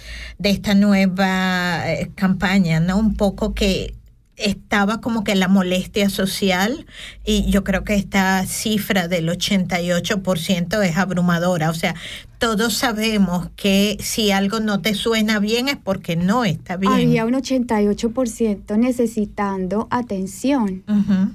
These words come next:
Speaker 2: porque indudablemente no estaban representados en ese porcentaje
Speaker 1: Ujú.
Speaker 2: de lo que se consideraba un delito, quizá.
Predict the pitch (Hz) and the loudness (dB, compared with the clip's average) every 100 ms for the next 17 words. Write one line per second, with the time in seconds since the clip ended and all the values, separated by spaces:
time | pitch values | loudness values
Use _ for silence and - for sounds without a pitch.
0 | - 240 233 240 214 208 202 214 202 196 | -2 -2 0 2 4 4 2 2 2 2
1 | 208 240 240 247 247 240 247 240 240 226 | 2 4 2 2 0 0 2 2 2 0
2 | 220 208 196 190 190 185 190 240 226 190 | -2 -2 -4 -4 -4 -4 0 0 2 0
3 | 208 - 226 - 208 196 196 185 175 202 | -4 -2 -4 -2 -2 -2 -6 -6 -6 -6
4 | 233 240 - _ _ 202 202 185 214 - | -6 -10 -18 _ _ 2 2 2 -2 -4
5 | 208 233 220 226 214 214 208 208 196 185 | 0 2 2 2 0 0 0 2 2 0
6 | 180 190 220 226 202 - 180 175 _ _ | -2 -2 0 0 -2 -4 -10 -12 _ _
7 | _ - 208 190 | _ -14 -8 -8